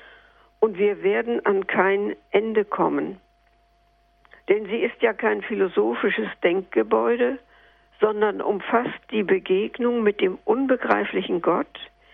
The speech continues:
der durch sie die Menschen sucht, immer neu und durch alle Zeiten, und dessen Liebe sich gewiss nicht auf die beschränkt, die mit ihm durch die Sakramente verbunden sind.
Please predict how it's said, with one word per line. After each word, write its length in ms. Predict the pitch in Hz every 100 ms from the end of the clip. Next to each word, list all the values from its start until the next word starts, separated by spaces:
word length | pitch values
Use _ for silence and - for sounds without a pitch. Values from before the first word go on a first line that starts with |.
| - - - -
der 140 | 202 196
durch 260 | 202 208 202 -
sie 480 | 190 214 254 302 - _
die 80 | 208
Menschen 760 | 196 185 208 233 - 233 220 - 190 185
sucht, 420 | 214 175 - - - - _ _ _ _ -
immer 320 | 240 226 202
neu 540 | 175 165 196 247 277 294 _ _ _ _ _
und 240 | 202 202
durch 360 | 196 190 - -
alle 280 | 180 208 214 -
Zeiten, 580 | 202 196 202 - 170 185 _ _ _ _ _ _ _ _
und 180 | 202
dessen 300 | 202 214 226
Liebe 400 | 196 214 247 240
sich 200 | 226 226 -
gewiss 300 | 202 226 247 -
nicht 360 | 262 233 -
auf 140 | 180 175 -
die 160 | 202 202
beschränkt, 680 | 233 220 214 208 226 233 - - - - - _
die 100 | 214
mit 220 | 208 202
ihm 260 | 214 226 226
durch 220 | 208 208
die 140 | 202
Sakramente 720 | 190 190 - 196 196 214 220 165
verbunden 640 | - 160 165 165 - 175
sind. 320 | 147 160 180